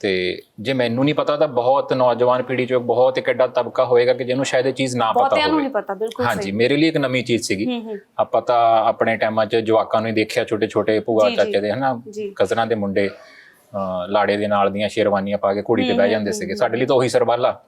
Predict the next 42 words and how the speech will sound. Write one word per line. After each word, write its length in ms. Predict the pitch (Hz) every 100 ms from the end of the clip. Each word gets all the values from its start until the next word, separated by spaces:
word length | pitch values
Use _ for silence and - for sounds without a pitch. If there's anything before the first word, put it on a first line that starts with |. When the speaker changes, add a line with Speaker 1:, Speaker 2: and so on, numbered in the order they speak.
| 226
Speaker 2:
ਜੀ। 300 | 233 214 196 _ _ _ -
Speaker 1:
ਤੇ 140 | 120
ਮੇਰੇ 220 | 113 123
ਰਾਈਟਰ 260 | 120 117 123
ਇੰਦਰ 200 | 123 120
ਜੀ 80 | 123
ਨੇ 180 | 127
ਜਦੋਂ 160 | 127 123
ਮੈਨੂੰ 200 | 123 123
ਆਈਡੀਆ 220 | 120 123
ਸੁਣਾਇਆ 300 | 123 123 123
ਕਿ 140 | 123 135
ਮੈਂ 160 | 127
ਕਿਹਾ, 120 | 123
"ਯਾਰ, 80 | 185
ਇੱਦਾਂ 220 | 147 104
ਵੀ 100 | 104
ਹੁੰਦਾ 220 | 117 120 139
ਸੀ।" 120 | 190
Speaker 2:
ਹੂੰ। 460 | - - 240 220 190
Speaker 1:
ਮੈਂ 80 | 214
ਬੜਾ 140 | 196
ਫੈਸੀਨੇਟ 480 | 185 - - 151 147
ਹੋਇਆ 180 | 135 104
ਇਸ 120 | 98
ਚੀਜ਼ 200 | 113 104
ਨੂੰ 120 | 101
ਲੈ 160 | 92 87
ਕੇ। 220 | 85 - _ _ _ _ _
ਤੇ 60 | 160
ਫਿਰ 240 | - 160
ਆਪਾਂ 220 | 170 180
ਥੋੜ੍ਹਾ 220 | 165 165 160
ਬਹੁਤ 180 | 165
ਇਹਦੇ 160 | 165 170
ਬਾਰੇ 420 | 151 147 147 143
ਪੜ੍ਹਨਾ 360 | 117 - 131 156
ਸ਼ੁਰੂ 240 | - 147
ਕੀਤਾ, 300 | 139 127 131
ਜਾਣਨਾ 300 | 123 123 127
ਸ਼ੁਰੂ 220 | 123 135
ਕੀਤਾ, 560 | 127 123 127 117 110 -